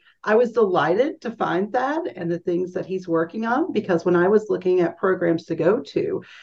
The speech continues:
and when I was looking at, all right, where do I wanna have my academic career?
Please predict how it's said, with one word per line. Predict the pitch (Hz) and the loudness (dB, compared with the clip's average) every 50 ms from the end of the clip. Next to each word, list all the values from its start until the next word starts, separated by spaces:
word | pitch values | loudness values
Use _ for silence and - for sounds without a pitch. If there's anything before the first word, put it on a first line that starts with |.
| - _ - | -20 _ -2
and | 160 170 170 165 160 160 160 160 | 2 4 6 6 6 4 4 4
when | 156 160 | 4 2
I | 160 156 | 2 2
was | 156 160 151 147 | 2 0 0 2
looking | - 170 165 - 170 160 156 | 0 0 0 2 2 2 2
at, | 151 151 151 151 - | 2 0 -2 -4 -2
all | 160 160 | 0 2
right, | 165 160 156 - | 2 2 2 0
where | 160 160 165 165 175 | 0 4 4 6 6
do | 180 175 | 6 4
I | 170 170 165 | 4 4 2
wanna | 160 165 160 160 156 151 | 0 -2 -2 -2 -6 -6
have | 139 160 160 160 156 - | -6 -6 -6 -6 -2 0
my | 156 147 147 147 | 0 0 2 0
academic | 147 147 147 - 156 143 147 143 143 139 - | 0 -2 -2 -2 -2 0 0 0 0 0 -2
career? | - - - 151 147 170 214 285 254 - - 165 135 | -6 -6 -4 -2 0 0 2 2 2 0 0 -2 -4